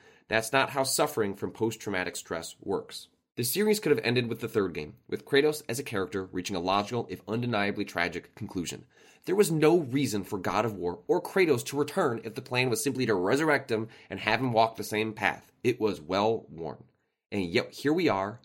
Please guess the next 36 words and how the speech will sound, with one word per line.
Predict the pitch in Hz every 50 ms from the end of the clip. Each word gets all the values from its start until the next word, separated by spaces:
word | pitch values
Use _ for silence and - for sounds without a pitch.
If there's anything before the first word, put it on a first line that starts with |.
| _ _ _
a | -
sequel. | 240 - 233 220 208 - 113 90 - - _ _ _ _ _ _ _ _
The | - 127
developers | 131 139 160 185 185 175
at | 170 -
Sony | - - 143 131 135 139
Santa | 135 131 123 127
Monica | 120 101 87 87 92 - 95 90
could | - - - 151
have | 147 139 135
invented | 135 117 107 107 104 110 98
a | 87
new | 90 95 90
character, | - - 90 85 82 - 73 69 69 _ _ _ _ _ _ _
but | - 90
they | 110 107
didn't. | 104 98 101 85 76 - - _ _ _ _ _ _ -
In | - 113 110
doing | 101 113 143 165 175
so, | 156 - 120 98 95 98
they've | 95 107 101 -
chosen | - 120 110 117 135 127 120
to | - 92
flip | - - 135 139 -
Kratos' | - - 117 107 107 110 107 - 104 87 -
old | - 95 98 104 107 104
motivations. | 101 98 95 95 85 87 85 82 - - - - - - _ _ _ _ _ _
What | - 110 120
if | 131 131
he | 160
wanted | 143 135 131 127 123 127
to | - 139
move | 131 117 113 107
on, | 98 87 85 85 87 92 - _ _ _ _ _
but | - - -
couldn't? | - - 92 - - - - _